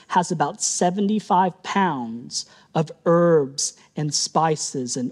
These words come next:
oils that would be appropriate for a burial,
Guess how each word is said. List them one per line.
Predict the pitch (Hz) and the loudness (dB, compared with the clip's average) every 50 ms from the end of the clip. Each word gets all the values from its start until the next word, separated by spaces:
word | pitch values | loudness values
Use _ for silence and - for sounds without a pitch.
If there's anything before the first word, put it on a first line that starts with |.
| - _ - | -6 _ 0
oils | 151 143 147 151 143 131 113 104 110 - - - | 2 4 4 4 2 -2 -4 -6 -8 -8 -8 -6
that | - 131 196 | -6 -6 -4
would | 143 135 131 | -4 -4 -2
be | 143 139 | 0 0
appropriate | 135 120 - - - 165 143 139 - - 139 - - _ | 0 -2 -4 -6 -4 -2 -2 -2 -2 -4 -6 -6 -8 _
for | - - 127 | -8 -4 -4
a | 120 | -4
burial, | 117 - 123 117 113 110 104 95 95 - - - | -2 -2 -4 -4 -4 -4 -8 -10 -12 -16 -18 -20